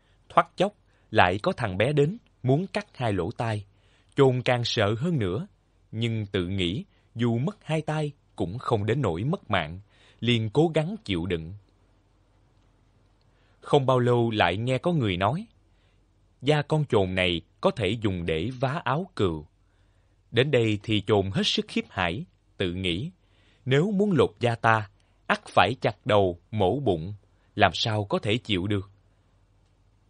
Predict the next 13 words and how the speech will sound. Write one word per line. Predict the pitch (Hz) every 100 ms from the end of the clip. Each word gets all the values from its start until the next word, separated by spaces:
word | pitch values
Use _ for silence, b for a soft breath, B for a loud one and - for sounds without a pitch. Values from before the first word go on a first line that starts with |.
| _ _ _
Liền | 120 120 117 110
lập | 107 -
tức | 226 _
vùng | 117 110 104
dậy | 90 85 101
hướng | 107 151 220
ra | 127
bên | 113 110
ngoài | 101 87 82
phóng | - 170 202
chạy, | 87 78 107 - _ _ -
cuối | 143 202
cùng | 120 98 80